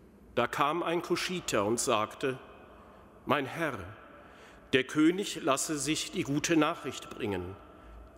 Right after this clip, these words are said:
dass der Herr dir heute Recht verschafft hat, gegenüber allen, die sich gegen dich erhoben hatten." Der König fragte den Kuschiter: "Geht es dem jungen Abschalom gut?"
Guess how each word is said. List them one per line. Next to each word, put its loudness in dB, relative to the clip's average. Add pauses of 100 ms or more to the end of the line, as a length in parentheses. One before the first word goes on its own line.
dass 2
der 2
Herr -2
dir 0
heute 2
Recht 0
verschafft -4
hat, -6 (720)
gegenüber 2
allen, 0 (480)
die 4
sich 2
gegen 2
dich 0
erhoben 2
hatten." -6 (1300)
Der -10
König 0
fragte 0
den 2
Kuschiter: -2 (880)
"Geht 2
es 2
dem 4
jungen 4
Abschalom 2
gut?" -4